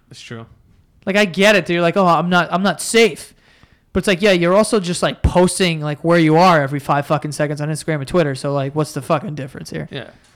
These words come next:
Speaker 2: It's like, I could find you if I needed to find you. Dude, I'm just, like, blown away by all this, like,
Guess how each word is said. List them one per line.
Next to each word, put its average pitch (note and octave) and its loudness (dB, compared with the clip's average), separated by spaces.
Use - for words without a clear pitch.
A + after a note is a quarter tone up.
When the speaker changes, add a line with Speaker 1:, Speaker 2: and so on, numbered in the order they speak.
Speaker 2:
It's - -14
like, F3 -4
I E3+ 0
could D#3+ -4
find E3 0
you C#3 -4
if C#3 -8
I D3 -8
needed F#3 -14
to E3 -18
find - -14
you. G3 -20
Dude, E3+ -4
I'm D3+ -2
just, F3 -8
like, G#3+ -2
blown D3 -2
away C3+ 0
by B2+ -2
all B2+ -2
this, D3 -10
like, C3+ -12